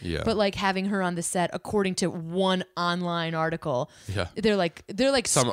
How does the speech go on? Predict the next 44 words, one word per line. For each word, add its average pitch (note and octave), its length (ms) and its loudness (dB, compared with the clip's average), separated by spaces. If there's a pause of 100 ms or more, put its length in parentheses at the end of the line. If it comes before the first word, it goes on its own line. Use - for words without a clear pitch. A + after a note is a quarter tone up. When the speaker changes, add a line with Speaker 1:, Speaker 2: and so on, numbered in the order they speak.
Speaker 2:
scooting - 20 -4
Speaker 1:
some G#3+ 300 2
Speaker 2:
up E3+ 180 0
dirt. D#3+ 320 2
Speaker 1:
<laughs> - 100 -10
Yeah. - 120 -12 (760)
Speaker 2:
They're A3 80 -8
like, F3+ 140 -8
"Oh, - 160 4
she's A3 260 0
angry F3+ 280 -4
all D#3+ 100 0
the D#3+ 80 -4
time." D#3+ 240 0
Speaker 1:
Some G#2 180 -2
newspaper A2 400 -2
called F2+ 180 -4
the E2+ 80 -4
New F2+ 220 -6
York G2+ 360 -2
Times. G#2 420 -2
<laughs> - 1000 -4
Speaker 2:
No. D4 640 4 (400)
No, D4 220 2
it's - 180 -4
like C4 200 2
some, D4+ 180 0
like, A#3 220 2
in-, D#4+ 200 -4 (120)
not C4+ 260 -2
Inquirer, F3+ 580 2
but D#3 220 -4 (380)
it's, - 400 -12
it's - 380 -12
close F#4+ 380 -2
to F3 120 -4
the A#2 160 -6
Inquirer C#2 400 -8
Speaker 1:
Oh, F#2 60 2
Speaker 2:
sounding. D#2+ 300 0
Speaker 1:
really? D#2 200 -4 (200)
Speaker 2:
Yeah. - 240 -4
Speaker 1:
Like E2 180 -8
Us? - 340 -6